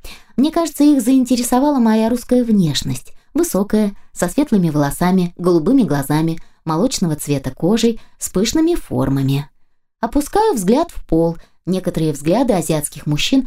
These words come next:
уж слишком откровенно проходятся по моей фигуре и лицу. Разговоры вдруг затихают, из-за чего я тут же поднимаю взгляд. Китайские партнеры, конечно, все еще ведут беседу с Радовым, но все больше отвлекаются,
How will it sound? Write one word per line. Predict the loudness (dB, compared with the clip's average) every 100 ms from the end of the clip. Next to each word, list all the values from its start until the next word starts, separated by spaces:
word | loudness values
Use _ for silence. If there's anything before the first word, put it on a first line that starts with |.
| -2 -2
уж | -2
слишком | 0 0 0 0 -2 -2
откровенно | -4 -2 -2 2 4 4
проходятся | 2 -2 0 0 -2 -2
по | 0
моей | 0 0 0
фигуре | -2 0 2 0
и | 0 -2
лицу. | -4 -4 -6 -6 -6 _ _ _ _ _ _ _ _ _
Разговоры | -2 2 2 2 2
вдруг | 2 0 0 0
затихают, | -2 -2 -6 0 0 0 0
из-за | -2 0
чего | 0 2 2
я | 2
тут | 0 -2 2
же | 0
поднимаю | 2 0 4 4 6 4 2
взгляд. | 0 -2 0 0 0 -2 -8 -16 -20 -4
Китайские | 0 2 0 0 -2
партнеры, | 0 0 2 2 2
конечно, | 2 2 4 0 0 -8
все | -2 0
еще | 2 2 2
ведут | 2 2 0
беседу | -2 0 0 0 0
с | -2
Радовым, | -2 -2 -2 -2 -2 -4 -12 _
но | -4
все | -2 -2
больше | 2 2 2 -2
отвлекаются, | 0 -2 0 0 0 0 -2